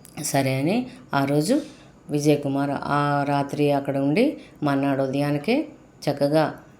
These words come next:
కాలకృత్యాలని చక్కగా నెరవేర్చుకుని రాజు కూడా, విక్రమసేన మహారాజు కూడా చక్కగా కూర్చుని ఇద్దరును, ఆ, చెప్తాడనమాట. "నీకు మిత్రమా, ఈ నీకు తెలీదు మా రాజ్యంలో ఎంతట ఘోరాన్ని చేశాడో,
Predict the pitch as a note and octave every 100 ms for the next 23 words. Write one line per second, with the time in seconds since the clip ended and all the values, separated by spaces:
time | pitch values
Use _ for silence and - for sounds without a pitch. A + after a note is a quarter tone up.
0 | - - C#3+ C#3 C3+ C3+ - C#3 C#3 C3+
1 | C#3 C#3 C3 C3+ C#3+ C#3 C3 C3 C#3 C#3
2 | C3+ - D3 D#3+ B3+ - - - - -
3 | D#3 D3 D3 D3+ D3 D3+ C#3+ C#3+ C#3+ D3
4 | C#3+ C#3 C#3+ C#3 C#3+ C#3 - C3 D3 D3+
5 | - - - D3+ C#3+ C3 C#3+ A#3 - -
6 | - - C#3 C#3 D#3 D3+ C#3+ D3 D3 D3
7 | F#3+ F4 - - - - - - - -
8 | - - D3+ - D#3 C#3 C3+ C3 B2+ C3
9 | - - - - D3+ D3+ D3 D3+ D#3 C#3+
10 | C#3 D3+ D#3 F3+ D3+ - - - - -
11 | C#3 C#3 C#3+ C#3+ D3 C#3+ E3 E3+ E3+ D3+
12 | D3 C#3+ C#3+ D3 D#3+ E3 D3+ C#3+ D#3+ E3
13 | F3+ E3 D3+ D3+ D3 D#3 E3+ E3 D#3 D3
14 | D3 C#3 G3+